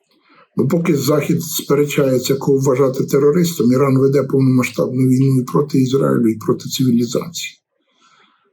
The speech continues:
І на совісті Ірану не лише збитий український літак "Боїнг"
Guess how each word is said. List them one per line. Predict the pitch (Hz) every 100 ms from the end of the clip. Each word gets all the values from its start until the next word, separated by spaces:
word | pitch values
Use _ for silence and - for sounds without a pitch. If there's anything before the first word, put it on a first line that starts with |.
| _ _ _
І | -
на | 135
совісті | 127 151 135 - -
Ірану | 139 139 143 135
не | 135 131
лише | 135 - 139
збитий | 120 131 131 131 127 - _ _ _ _
український | 117 107 139 131 123 - 127 - _ _ _ -
літак | 131 139 170 180 170 - -
"Боїнг" | - 113 127 117 113 104 -